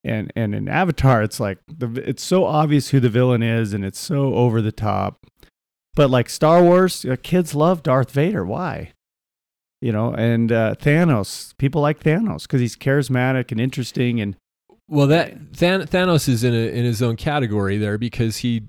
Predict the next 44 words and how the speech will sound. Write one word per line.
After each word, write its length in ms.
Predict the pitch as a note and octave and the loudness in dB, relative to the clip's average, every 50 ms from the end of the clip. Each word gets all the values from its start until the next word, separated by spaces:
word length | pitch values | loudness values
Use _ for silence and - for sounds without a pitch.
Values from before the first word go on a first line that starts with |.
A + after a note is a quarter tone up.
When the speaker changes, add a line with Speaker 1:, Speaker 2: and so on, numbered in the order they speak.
| - - | -10 -8
Speaker 2:
he 260 | A2 A2+ C3 C3 B2+ | -4 -2 0 0 2
is 160 | A#2+ A2 G2+ | 0 0 -2
the 80 | G#2+ G#2+ | -4 -4
guy 300 | G2 A2 G2 G2+ G2+ G2+ | -4 -2 -2 -2 -2 -4
that 140 | G2+ - - | -4 -2 0
progresses. 640 | - A2 G2+ A#2+ C3+ - - - - D2+ D2 - - | -2 0 0 -2 -2 -4 -4 -6 -8 -10 -10 -12 -12
He's 280 | - - A#2 A#2+ A2 - | -8 -4 -4 -4 -2 -2
the 120 | - A#2 | 0 0
one 240 | A2 G#2+ G#2 G#2 A2 | 2 2 0 2 4
Speaker 1:
Right. 200 | B2 B2 A#2+ A2+ | 4 4 4 4
Speaker 2:
that 180 | A2+ - - - | 2 -2 -4 -8
sticks 320 | - - - A#2+ A2+ - - | -8 -2 -2 -2 -2 -2 -2
to 120 | - B2 | -2 -2
the 100 | A#2 C3 | -2 0
plan. 560 | - - - G#2+ G#2 G#2 G2+ G2+ G2+ G#2 G#2 | 0 0 0 0 0 0 0 0 -2 -2 -4
He 380 | G#2+ A2+ A2+ G2+ A#2+ B2 A#2 A2+ | -6 -6 -2 2 2 4 4 4
is, 260 | G#2+ G#2 G2 - - - _ _ _ | 2 0 -2 -6 -10 -14 _ _ _
he's 200 | - G#2+ G#2+ G#2 | -8 -6 -4 -2
never 220 | A#2+ A#2+ B2 B2+ | 0 0 0 2
Speaker 1:
<clears throat> 100 | B2+ B2+ | 2 2
Speaker 2:
deterred. 380 | A#2+ - - - - D#3+ C#3+ A#2+ | 0 0 0 2 2 2 2 2
He's 220 | G2+ B2+ C3+ B2 | 0 0 0 0
very 240 | B2 G#2+ B2 C#3 D3 | 0 0 0 2 2
much 300 | C3 A2 G2 G#2 - - | 0 0 -2 -4 -4 -4
a, 300 | G#2+ G2 F#2+ F#2+ F#2 F#2 - _ _ _ _ _ - | -2 -2 -2 -2 -4 -6 -8 _ _ _ _ _ -4
Speaker 1:
But 120 | C3+ - - _ _ - | -4 -4 -4 _ _ -6
Speaker 2:
an 100 | A2 A2+ | -4 -4
admirable 500 | E2 A#2 A#2 A2+ A2 A2 G#2+ F#2+ G2+ G2+ | 0 0 0 0 0 -2 -2 -2 -4 -6
character. 480 | - - - C#3 C3+ A#2 - - F#2+ F#2 | -4 -2 0 0 0 0 -2 -4 -2 2
Speaker 1:
good 320 | D#3 E3 F3 F3+ D3 C3 | 4 4 4 2 0 0
Speaker 2:
Darth 200 | - F3 F#3+ F#3+ - | 2 2 2 4 4
Vader's 280 | - G3 G3 F3+ D#3 | 2 4 4 4 4
a 60 | D#3 D3 | 4 2
little 160 | C3+ A#2+ A2+ | 2 2 2
scary, 500 | - - - - B2+ A2+ F#2+ E2 D2+ C#2+ | 0 -2 -2 0 0 0 0 -4 -6 -10
I 80 | D2+ | -14
think. 360 | - - - D#2 D#2 - - - | -16 -16 -16 -16 -16 -18 -16 -10
Speaker 1:
Yeah, 340 | - - G3+ G3 E3+ C#3+ C#3 - C#3+ - - _ _ _ - | -4 2 4 6 6 6 4 2 -2 -10 -20 _ _ _ -2
he 180 | F3 F#3+ E3+ | 2 4 4
is. 160 | C3 A#2 A#2 G#2+ | 4 4 2 0
But, 220 | - D3 - - - - - _ - | 0 -2 -2 -4 -8 -18 -20 _ -8
but 280 | C3+ C#3+ C#3+ C3 A#2 - | -4 -2 -2 -4 -2 0
good 280 | E3 F3+ G3+ F3+ D3+ | 2 2 2 2 0
villains 720 | B2+ A#2+ C3 C3 C3+ D3 D#3 E3+ F3+ F3+ D#3+ - - - | 2 2 2 4 4 4 2 2 0 -2 -4 -6 -12 -16